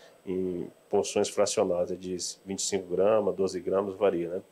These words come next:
Então, diante dos fatos, ele foi conduzido até o denarc, foi apresentado aqui ao autoridade policial.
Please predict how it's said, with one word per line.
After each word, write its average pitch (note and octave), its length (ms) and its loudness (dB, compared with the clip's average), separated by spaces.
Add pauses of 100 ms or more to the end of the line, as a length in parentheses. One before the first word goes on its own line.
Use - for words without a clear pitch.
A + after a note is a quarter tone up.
(420)
Então, G#2+ 360 2
diante G#2 240 -2
dos G2+ 200 -2
fatos, F#2+ 340 0
ele G2 140 0
foi G2 160 -6
conduzido F#2+ 420 -6
até F#2+ 180 0
o G2 120 4
denarc, G2+ 400 2
foi G#2 80 2
apresentado G2 420 0
aqui G2+ 140 -2
ao G2 40 2
autoridade G2 300 -2
policial. G#2 600 0